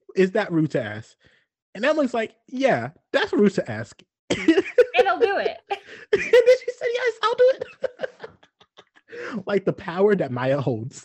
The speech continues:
Speaker 1: <laughs>
Speaker 2: But, like, good for Emily for being like, "Yeah, that's rude."
Speaker 1: Like, she's like, "Listen, this ain't okay, but you're lucky I'm in a good mood." <laughs>
Speaker 2: Yeah, and they, they start talking about their personal lives, and both girls are like,
Speaker 1: No,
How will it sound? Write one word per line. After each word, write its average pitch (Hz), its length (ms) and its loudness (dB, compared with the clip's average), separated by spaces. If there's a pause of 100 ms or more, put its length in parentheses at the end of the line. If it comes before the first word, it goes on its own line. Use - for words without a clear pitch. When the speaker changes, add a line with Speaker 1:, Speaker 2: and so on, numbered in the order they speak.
Speaker 1:
<laughs> - 20 6 (720)
Speaker 2:
But, - 840 -6 (140)
like, 285 140 -14
good 320 260 -2
for 494 80 -6 (240)
Emily 247 380 -8
for 240 120 -14
being 269 160 -12
like, 285 160 -12
"Yeah, 254 240 -10
that's 208 220 -16
rude." 190 320 -14 (1600)
Speaker 1:
Like, 202 140 -2
she's 226 140 -6
like, 156 240 -8 (380)
"Listen, 208 280 -4 (100)
this 156 280 -6
ain't 131 160 -4
okay, 170 340 -4 (100)
but 151 180 0
you're 143 80 0
lucky 127 180 -4
I'm 123 100 -2
in 113 80 -4
a - 20 -6
good 107 160 -10
mood." 104 140 -16 (160)
<laughs> - 280 -10 (320)
Speaker 2:
Yeah, 392 200 0
and 262 140 -4
they, 349 220 -6 (100)
they 403 120 -2
start 415 200 -6
talking 311 480 -6
about 262 240 -4
their 247 140 -8
personal 214 440 -12
lives, 202 420 -6
and 240 100 -10
both 214 260 -10
girls 208 400 -10
are 208 100 -14
like, 208 140 -4
Speaker 1:
No, 160 400 2